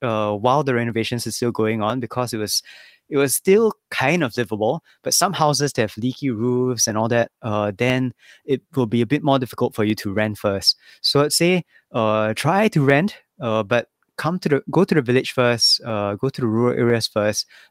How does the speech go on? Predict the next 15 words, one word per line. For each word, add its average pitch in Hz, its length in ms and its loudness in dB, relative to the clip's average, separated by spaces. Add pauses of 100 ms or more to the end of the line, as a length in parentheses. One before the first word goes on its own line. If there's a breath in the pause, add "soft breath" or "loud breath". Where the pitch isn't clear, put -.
um, 101 540 -4
maybe 143 220 0
go 147 160 2
a 123 40 2
few 147 200 0
times, 147 540 0 (200)
see 156 220 -2
if - 80 -8
you 123 80 0
like 123 260 0
it, - 160 0 (380)
and 110 200 -2
then 120 200 0
start 117 240 -4
exploring. 101 580 -6